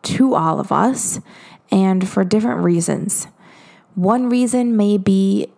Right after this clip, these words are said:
you are constantly yo-yo dieting and you're never really the same weight. You're never really accepting of your right now stage. You're always thinking about when you lose this weight, th-, then you'll do this, and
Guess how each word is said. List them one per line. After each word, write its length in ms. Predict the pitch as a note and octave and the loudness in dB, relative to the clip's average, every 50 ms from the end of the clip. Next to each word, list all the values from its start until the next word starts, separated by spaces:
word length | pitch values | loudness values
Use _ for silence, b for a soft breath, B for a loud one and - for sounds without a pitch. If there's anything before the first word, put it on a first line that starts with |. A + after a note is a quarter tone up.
| _ | _
you 560 | F3+ F3 F3+ F#3 F3+ F3+ F3+ F3+ F#3 - - _ - | -4 -2 0 2 2 2 0 0 -2 -4 -6 _ -4
are 100 | - F#3 | -4 -4
constantly 600 | F3+ - - - F#3 F#3 F3+ - - G3+ F#3+ F#3 | -2 -2 -2 -2 0 0 0 0 0 0 2 0
yo-yo 500 | F3+ F3 E3+ F#3 F3+ F3+ F3 F3 F3 E3+ | 0 2 2 2 2 2 2 2 2 0
dieting 720 | E3 E3 F3+ E3 E3 F3+ F#3+ F#3 - F#2 C3+ E3 G3 G#3 G3+ B B B B B B B | 0 0 0 2 2 2 2 2 0 0 -2 -2 -2 -2 -4 B B B B B B B
and 360 | B F3+ F3+ F3+ F3 F3 E3+ | B 0 2 2 2 2 0
you're 100 | F3+ F3+ | 0 0
never 320 | F3 F3+ G#3 A#3+ B3+ B3+ G#3 | 2 2 2 2 2 2 2
really 520 | F3+ E3+ D#3+ D#3 D#3 D3+ - F#3 F#3+ - _ _ _ _ - | 2 0 0 0 0 0 0 -2 -4 -6 _ _ _ _ -2
the 100 | - E3+ | -2 0
same 340 | - - F3 D#3+ D#3+ E3 - | 0 0 0 0 0 0 -2
weight. 440 | - - - - - - - - - B B B B B B B B B | -2 -4 -4 -6 -10 -12 -18 -18 -20 B B B B B B B B B
You're 160 | B F#3 F3 F3 | B 2 2 2
never 340 | F3 F3 F3+ F3+ F#3+ F3+ | 2 2 2 2 2 0
really 460 | F3 F3+ F3+ F3+ E3 E3+ E3+ E3 - - - - | 2 2 0 2 2 0 0 0 -2 -4 -4 -4
accepting 880 | F3 - - - - - - F#3+ F3+ F#3 - - - F#3 F3 E3+ F3 - | -4 -2 -2 -2 -2 0 0 0 -2 -2 -2 -2 0 0 0 0 -2 0
of 440 | - E3+ E3+ E3 E3 E3+ D#3+ - - - _ | 0 2 2 2 2 0 -2 -4 -8 -8 _
your 240 | - E3+ F3 F3+ E3+ | -4 0 0 0 0
right 280 | D#3+ E3 E3 D#3+ - F3+ | 0 0 -2 -2 -2 -2
now 320 | E3 D#3+ D#3 F#3 G#3+ A3+ | -2 0 0 2 2 2
stage. 640 | A3 - - A#3 - - E3+ G3+ G3 - - - - B B B B B B B B B | 0 0 -2 -2 -2 0 0 -2 -2 -2 -6 -10 -12 B B B B B B B B B
You're 180 | - F3+ F3 | 0 2 2
always 280 | F3 F3+ F3 F3 E3+ - | 2 2 2 0 -2 -2
thinking 360 | - F3+ F3 - F3 E3+ E3+ | -2 -2 -2 -2 -2 -2 -2
about 540 | E3+ E3 E3+ D#3+ D#3+ D#3+ D#3+ E3 - - - | -2 -2 0 0 0 0 0 -2 -2 -4 -6
when 320 | F3 F3+ F#3 F#3+ F#3 F3 F3 | -4 0 0 0 2 0 0
you 80 | E3+ | -2
lose 300 | E3+ - D3+ D3+ D3+ F3+ | -2 -2 -2 -2 -4 -4
this 320 | - E3+ - - - - - | -6 -6 -6 -6 -6 -4 -4
weight, 420 | - - G2+ - - - - - - | -2 -2 -2 -4 -6 -8 -12 -16 -14
th-, 500 | - - F#3 F#3 F#3 F3+ F#3 F#3+ F#3 F3+ | -12 -10 -6 -4 -2 0 2 2 2 2
then 400 | F#3+ F#3+ F#3 F3+ F3 F3 E3+ E3+ | 0 0 0 0 0 -2 -2 -2
you'll 240 | E3+ F3+ F3 E3+ E3 | 0 0 0 0 0
do 180 | - E3 D#3+ | 0 -2 -2
this, 460 | D#3+ - - - - F3 - - - | 0 -2 -2 -2 -2 -4 -4 -4 -2
and 200 | F#3 - - - | -2 -2 -2 -4